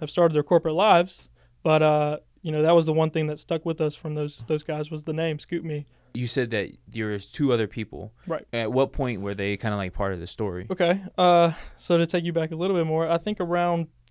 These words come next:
Speaker 1: forty-five hundred members in my
Speaker 2: Okay.
Speaker 1: group chat. So about two years ago,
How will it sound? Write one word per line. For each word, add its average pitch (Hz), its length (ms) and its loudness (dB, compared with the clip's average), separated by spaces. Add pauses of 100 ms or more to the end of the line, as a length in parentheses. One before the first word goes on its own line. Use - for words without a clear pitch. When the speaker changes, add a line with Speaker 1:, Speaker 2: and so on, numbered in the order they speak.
(140)
Speaker 1:
forty-five 170 600 -2
hundred 165 220 -2
members 165 500 -4
in 165 100 -2
my 165 120 0
Speaker 2:
Okay. 165 80 -2
Speaker 1:
group 170 180 -4
chat. 156 260 -4
So 165 140 -4
about 180 260 -2 (140)
two 180 200 -4
years 160 320 0
ago, 147 420 -4